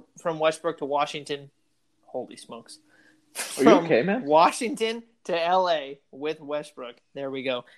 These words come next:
Speaker 1: The annual Russell Westbrook trade, it seems like, um, <laughs> to L A. So Lonzo Ball went to the Bulls. Kyle Lowry is now in Miami.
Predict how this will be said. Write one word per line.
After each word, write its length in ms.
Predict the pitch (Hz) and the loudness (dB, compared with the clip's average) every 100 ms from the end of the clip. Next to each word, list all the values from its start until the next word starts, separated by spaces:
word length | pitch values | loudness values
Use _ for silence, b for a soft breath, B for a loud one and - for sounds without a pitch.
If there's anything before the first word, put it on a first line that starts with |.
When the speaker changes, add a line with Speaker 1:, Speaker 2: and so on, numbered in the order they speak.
| _ | _
Speaker 1:
The 220 | 160 156 | 2 2
annual 540 | 160 160 151 147 131 _ _ | 2 0 0 -2 -4 _ _
Russell 300 | 143 143 143 | 2 2 0
Westbrook 400 | 135 139 - 127 | -4 -6 -6 -10
trade, 380 | - 139 123 117 139 | -2 -2 -2 -6 -12
it 140 | 131 | -10
seems 260 | 139 123 131 | -12 -8 -4
like, 240 | 120 - B B B B - | -4 -6 B B B B 0
um, 460 | 151 143 131 127 135 _ _ | 4 4 0 -6 -14 _ _
<laughs> 180 | _ | _
to 340 | - - 330 175 | -2 4 4 6
L 240 | 165 156 | 4 2
A. 180 | 143 127 B B B B _ _ _ _ _ _ - - | -4 -8 B B B B _ _ _ _ _ _ -16 -8
So 560 | - 190 175 170 170 _ _ _ | 2 4 4 2 -4 _ _ _
Lonzo 420 | 156 180 185 190 | -2 -2 0 -4
Ball 540 | 165 156 170 220 254 _ _ _ _ | -2 0 0 -2 -8 _ _ _ _
went 220 | 151 160 160 | -10 -10 -8
to 80 | |
the 80 | 151 | -8
Bulls. 380 | 139 147 165 175 | -4 -2 -2 -6
Kyle 380 | - 165 156 135 | -2 2 2 0
Lowry 600 | 139 139 165 190 226 262 _ _ _ - | -2 0 0 0 -6 -10 _ _ _ -8
is 200 | 156 143 | -8 -4
now 340 | 151 151 151 | 0 0 -2
in 260 | 147 147 139 _ 139 | -6 -10 -14 _ -10
Miami. 760 | 139 127 127 131 139 175 202 | -6 -4 -4 -6 -8 -10 -12